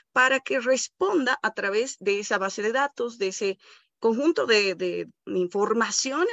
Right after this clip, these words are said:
en realidad, a través del cual pues vamos a ser precisos en las respuestas. Porque si no, evidentemente, si un determinado colegio X quisiera informar a los padres de familia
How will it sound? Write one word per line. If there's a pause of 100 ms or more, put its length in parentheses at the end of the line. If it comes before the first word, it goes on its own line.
en
realidad, (400)
a
través
del
cual (280)
pues
vamos
a
ser
precisos
en
las
respuestas.
Porque
si
no, (400)
evidentemente,
si
un
determinado
colegio
X (360)
quisiera
informar
a
los
padres
de
familia